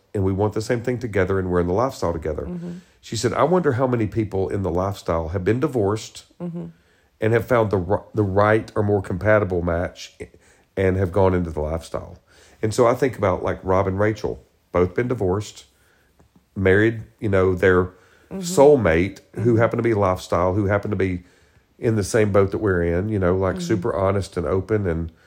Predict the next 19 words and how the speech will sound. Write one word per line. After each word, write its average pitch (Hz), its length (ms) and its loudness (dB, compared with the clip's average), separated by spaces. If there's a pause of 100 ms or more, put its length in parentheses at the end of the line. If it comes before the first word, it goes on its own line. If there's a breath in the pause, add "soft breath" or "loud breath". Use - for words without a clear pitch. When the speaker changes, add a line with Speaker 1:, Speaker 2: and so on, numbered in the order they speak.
(520 soft breath)
Speaker 1:
um, 87 420 -2 (720)
same 107 300 0
thing 120 220 0
with 117 260 0 (140)
Sam 110 320 -2
and 110 80 0
Osi. 101 420 -2 (240)
They 85 140 -2
both 95 480 0
had, 101 400 0 (580 soft breath)
you 107 100 2
know, 87 120 6
Speaker 2:
Yeah. 85 120 -2 (120)
Speaker 1:
marriages 107 520 2
and 90 240 0
have 101 240 -2
come 107 200 0
together. 101 520 0 (640 soft breath)
And 95 460 2